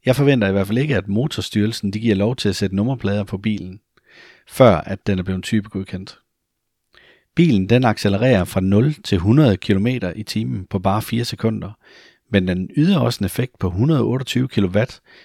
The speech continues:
hvilket svarer til hundrede og fireoghalvfjerds hestekræfter.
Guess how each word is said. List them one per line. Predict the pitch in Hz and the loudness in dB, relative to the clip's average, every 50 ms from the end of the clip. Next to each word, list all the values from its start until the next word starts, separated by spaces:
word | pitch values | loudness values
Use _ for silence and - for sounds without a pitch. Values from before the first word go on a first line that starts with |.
| _ | _
hvilket | _ 104 110 120 123 113 - | _ 0 0 0 0 -2 -4
svarer | - - 104 104 110 113 | -2 -2 -2 -2 -2 -4
til | - - 92 80 | -6 -8 -8 -10
hundrede | - - - 123 127 139 135 120 104 - - _ _ | -8 -4 -2 -2 0 0 0 0 -2 -4 -6 _ _
og | - 107 113 127 120 - _ _ _ _ _ _ _ _ | -4 -4 -4 -4 -6 -10 _ _ _ _ _ _ _ _
fireoghalvfjerds | _ _ - 120 123 135 120 101 92 95 - - - 95 95 104 110 - - - - _ _ _ | _ _ -2 -2 0 0 -2 -4 -4 -6 -8 -8 -8 -6 -6 -6 -8 -10 -12 -14 -16 _ _ _
hestekræfter. | - - 104 - - 117 - - 120 - - - 113 | -10 -10 -8 -8 -10 -16 -14 -14 -14 -14 -14 -18 -20